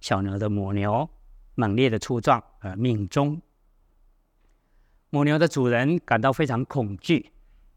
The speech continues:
于是就把这头母牛转卖给他人。买了这头母牛的人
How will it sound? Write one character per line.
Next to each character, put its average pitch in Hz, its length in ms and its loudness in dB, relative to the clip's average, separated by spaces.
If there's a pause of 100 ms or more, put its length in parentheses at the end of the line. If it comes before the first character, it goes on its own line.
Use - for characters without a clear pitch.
(360)
于 107 120 -2
是 123 320 -4 (340)
就 123 160 0
把 95 280 -2
这 - 280 -2
头 110 360 -2
母 123 220 0
牛 104 380 -2 (380)
转 110 180 2
卖 123 240 2
给 104 120 -8
他 117 260 -2
人。 95 260 -8 (1300)
买 143 120 2
了 165 100 2
这 247 200 4
头 143 240 2
母 135 160 2
牛 113 180 0
的 123 140 0
人 110 400 -2